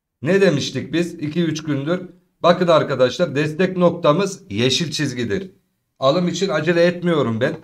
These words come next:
Nasıl olsa bu çizgi yükselecek, değil mi? Mesela iki gün önce, e, kırk bin beş yüzlerdeydi Bitcoin. Dedik ki oradan alırsan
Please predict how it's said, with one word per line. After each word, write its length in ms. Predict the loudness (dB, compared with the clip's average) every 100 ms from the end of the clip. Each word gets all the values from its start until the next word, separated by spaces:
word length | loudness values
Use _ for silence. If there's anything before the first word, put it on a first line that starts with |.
| -12 -2
Nasıl 340 | 0 0 2
olsa 360 | 2 2 0 -2
bu 100 | -2
çizgi 300 | -2 0 0
yükselecek, 760 | 0 2 4 4 4 0 0
değil 140 | -2
mi? 260 | 0 -4 -8 _ _ _ _ _
Mesela 680 | 0 2 2 2 2 -2 -14 _ _ _ _ -12
iki 240 | -6 -2
gün 120 | 0 4
önce, 460 | 4 2 0 -2 -10 -10
e, 260 | -4 -2 2
kırk 300 | 4 4 2
bin 280 | -2 0 4
beş 220 | 4 2
yüzlerdeydi 600 | 2 4 4 2 0 -2
Bitcoin. 380 | -8 -2 0 -2 -8 _ _ _ _ -2
Dedik 300 | 0 0 -2
ki 80 | -4
oradan 420 | 2 2 4 2
alırsan 680 | 4 2 2 2 0 0 -4